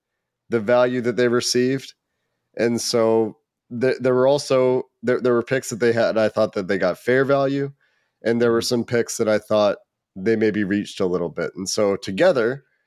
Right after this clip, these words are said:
Speaker 1: that comes to, you know, that B plus, C minus range. If we're giving it a percentage,
Speaker 2: You mean
Speaker 1: it's right
Speaker 2: B minus,
Speaker 1: around
Speaker 2: C plus?
Speaker 1: Yep, B minus, C plus. Sorry, still battling,
Speaker 2: <laughs>
Speaker 1: still battling a little bug. And, uh, I,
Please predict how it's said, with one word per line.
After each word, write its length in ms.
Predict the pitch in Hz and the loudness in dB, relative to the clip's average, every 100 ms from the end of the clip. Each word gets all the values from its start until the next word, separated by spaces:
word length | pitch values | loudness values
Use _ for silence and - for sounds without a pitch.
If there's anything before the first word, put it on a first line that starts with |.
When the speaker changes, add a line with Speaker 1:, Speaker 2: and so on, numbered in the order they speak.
| _ _ | _ _
Speaker 1:
that 140 | 110 - | -10 -2
comes 280 | 123 120 - | -2 0 0
to, 240 | 120 120 | 2 4
you 120 | 117 | 2
know, 160 | 120 104 | 2 2
that 220 | 117 101 | 2 0
B 160 | 117 120 | -2 -2
plus, 440 | - 113 120 - | -2 0 0 0
C 180 | - 120 | -4 0
minus 500 | 113 107 104 104 - | 2 2 0 -2 0
range. 300 | 98 107 113 | 0 2 0
If 120 | - | -4
we're 80 | 107 | -2
giving 240 | 95 113 | 0 0
it 140 | 110 104 | 0 -2
a 40 | |
percentage, 800 | - 104 - 117 107 131 - - _ _ _ | -4 -4 0 2 2 -2 -6 -18 _ _ _
Speaker 2:
You 120 | 139 | 0
mean 160 | 160 135 | 0 0
Speaker 1:
it's 80 | 123 | 0
right 60 | 143 | 2
Speaker 2:
B 40 | |
minus, 340 | 135 120 113 | 2 2 0
Speaker 1:
around 100 | 107 | -2
Speaker 2:
C 100 | 131 | -2
plus? 380 | 127 135 127 - | -4 -2 -2 0
Speaker 1:
Yep, 180 | 120 120 - 104 87 | -2 -2 -6 -10 -2
B 160 | 123 | 0
minus, 400 | 117 113 113 113 | 2 2 2 0
C 200 | - 117 | 0 -2
plus. 340 | 113 101 98 - | 0 0 -2 0
Sorry, 320 | 104 98 104 | 0 2 0
still 240 | - 117 | -2 -2
battling, 580 | 113 113 110 107 104 107 - - - | 0 2 2 0 -2 -4 -10 -20 -20
Speaker 2:
<laughs> 220 | _ - | _ -14
Speaker 1:
still 220 | - 131 | -4 0
battling 420 | 123 123 120 117 | 2 2 2 2
a 60 | 113 | 2
little 240 | 107 110 | 2 0
bug. 360 | 95 104 98 98 - _ _ _ - | 2 2 0 -4 -16 _ _ _ -4
And, 500 | 107 113 107 104 104 | 2 2 2 0 0
uh, 440 | 104 101 104 101 - _ _ _ _ _ _ _ _ _ | 2 4 2 -4 -14 _ _ _ _ _ _ _ _ _
I, 120 | 131 | 0